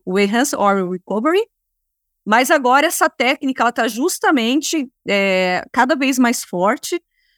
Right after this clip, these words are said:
pra gente utilizar isso, é, como um processo de que contribua realmente, é, pras mudanças, é, pra diminuir os impactos das mudanças climáticas, capturando o C O dois da atmosfera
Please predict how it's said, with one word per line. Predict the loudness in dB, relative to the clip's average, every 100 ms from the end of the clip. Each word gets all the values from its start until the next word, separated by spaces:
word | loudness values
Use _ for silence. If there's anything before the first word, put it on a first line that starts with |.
| _
pra | -2 0
gente | 0 -2
utilizar | -2 0 0 2 2 2
isso, | 0 -2 -2 -4 -4 -4
é, | -2 0 0 0 -2 -6 _ -4
como | -2
um | -2
processo | -2 -4 -2 0 0 0 -4
de | -10 -12
que | -16 -4
contribua | -2 0 -2 -2 -2 0
realmente, | 2 2 2 0 0 0 -4 -6 -4
é, | 0 0 0
pras | 0 0
mudanças, | 0 0 0 0 -4 -4
é, | -2 0 0 -4 -4
pra | -2
diminuir | 0 2 2 2
os | 0
impactos | 0 0 0 -4 -4
das | -2 0
mudanças | 0 -2 -2 -2
climáticas, | 2 2 2 -2 -4 -4
capturando | -4 -4 -2 0 2 2 0
o | -2
C | 0 0
O |
dois | 2 0
da | -2
atmosfera | -4 -4 -4 -2 0 0 -2